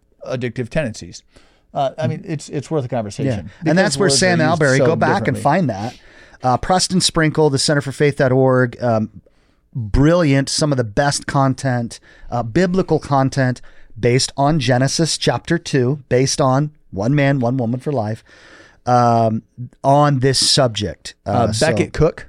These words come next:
Speaker 1: is another one.
Speaker 2: Okay.
Speaker 1: Beckett Cook,
Speaker 2: Yep.
Speaker 1: C O O K, Cook. Uh,
Speaker 2: Uh,
Speaker 1: look him up
Speaker 2: Perry,
Speaker 1: on YouTube.
Speaker 2: Perry Hill, uh, she's
Speaker 1: Oh,
Speaker 2: got s-,
Speaker 1: Jackie.
Speaker 2: or Jackie, Perry,
Speaker 1: Jackie Perry
Speaker 2: Perry
Speaker 1: Hill.
Speaker 2: Hill is, yeah, Jackie Perry
Speaker 1: Jackie
Speaker 2: Hill.
Speaker 1: Hill Perry.
Speaker 2: Yes.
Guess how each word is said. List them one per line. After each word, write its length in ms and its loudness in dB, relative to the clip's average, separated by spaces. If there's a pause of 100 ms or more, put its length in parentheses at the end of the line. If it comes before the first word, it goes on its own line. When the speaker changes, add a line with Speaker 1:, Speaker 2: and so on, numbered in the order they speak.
(120)
Speaker 1:
is 120 -4
another 240 0
one. 240 -2
Speaker 2:
Okay. 240 0
Speaker 1:
Beckett 340 -6
Cook, 320 -6
Speaker 2:
Yep. 160 -2
Speaker 1:
C 100 -8
O 120 -4
O 140 -6
K, 240 -6
Cook. 340 -8
Uh, 120 0
Speaker 2:
Uh, 20 0
Speaker 1:
look 180 2
him 80 -2
up 40 2
Speaker 2:
Perry, 240 4
Speaker 1:
on 160 2
YouTube. 60 -4
Speaker 2:
Perry 240 2
Hill, 480 4 (360)
uh, 220 2
she's 280 0
Speaker 1:
Oh, 40 6
Speaker 2:
got 140 2
s-, 80 4 (100)
Speaker 1:
Jackie. 200 -2
Speaker 2:
or 100 0
Jackie, 460 0
Perry, 220 0
Speaker 1:
Jackie 80 -6
Perry 180 -4
Speaker 2:
Perry 160 2
Speaker 1:
Hill. 120 -2
Speaker 2:
Hill 80 -6
is, 180 -14 (120)
yeah, 140 0
Jackie 240 -2
Perry 200 0
Speaker 1:
Jackie 120 -4
Speaker 2:
Hill. 160 -2
Speaker 1:
Hill 20 -6
Perry. 380 -6 (1040)
Speaker 2:
Yes. 420 -2